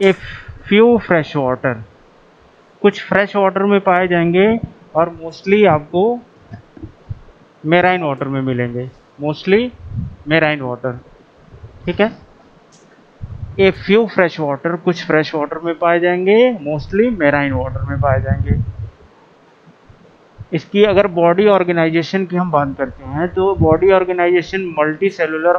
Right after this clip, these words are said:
organization होता है इसमें। साइकोन में phylum porifera से belong करने वाले जितने भी animals होंगे वो मल्टी सेलुलर होंगे, मल्टी सेलुलर organization होगा, इनकी body का organization जो है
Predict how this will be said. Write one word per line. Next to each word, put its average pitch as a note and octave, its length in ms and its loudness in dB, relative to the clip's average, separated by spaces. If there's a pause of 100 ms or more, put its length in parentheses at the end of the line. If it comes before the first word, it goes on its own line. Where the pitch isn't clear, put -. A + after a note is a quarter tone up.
(120)
organization D3 720 -2
होता B2+ 340 -6
है B2 80 -4
इसमें। C3 280 -18 (680)
साइकोन D#3 580 -2
में E3+ 420 -2 (340)
phylum F3+ 260 0
porifera F#3+ 580 2
से F#3+ 160 -2
belong D#3+ 320 -2
करने F3+ 300 -2
वाले F3+ 220 4
जितने D#3+ 320 0
भी F#3+ 220 2 (800)
animals F3 460 0
होंगे C3+ 320 -2
वो F#3 360 0 (640)
मल्टी E3+ 400 2
सेलुलर D3+ 440 2
होंगे, C#3 480 0
मल्टी D#3 340 0
सेलुलर E3 440 0
organization D3+ 920 -2
होगा, C3+ 320 -10
इनकी D#3+ 220 -10
body C3+ 340 0
का D#3 140 0
organization C#3+ 680 -2
जो A#2+ 220 -8
है D#3 180 -4